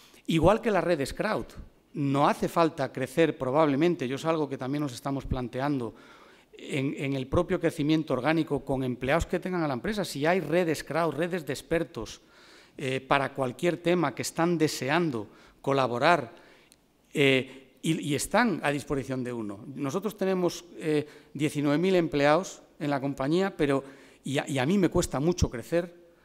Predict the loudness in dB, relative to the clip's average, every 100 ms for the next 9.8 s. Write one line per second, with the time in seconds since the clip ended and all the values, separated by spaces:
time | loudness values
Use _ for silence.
0 | _ -6 -4 -2 -2 0 2 2 2 0
1 | -2 -4 -18 -8 -4 -4 -4 0 0 0
2 | -2 0 2 0 -2 -2 0 0 0 2
3 | 4 4 4 2 0 -4 -16 -8 -6 0
4 | 2 2 0 0 0 0 0 -2 -4 -4
5 | -6 -6 -4 -2 -2 -4 -4 -4 -4 -4
6 | -4 -2 -4 -4 -6 -4 -4 -4 -4 -2
7 | -2 -2 -4 -6 -4 0 0 0 -4 -2
8 | -2 0 -2 -2 -4 -4 -6 -6 -8 -8
9 | -8 -8 -6 -8 -8 -8 -8 -12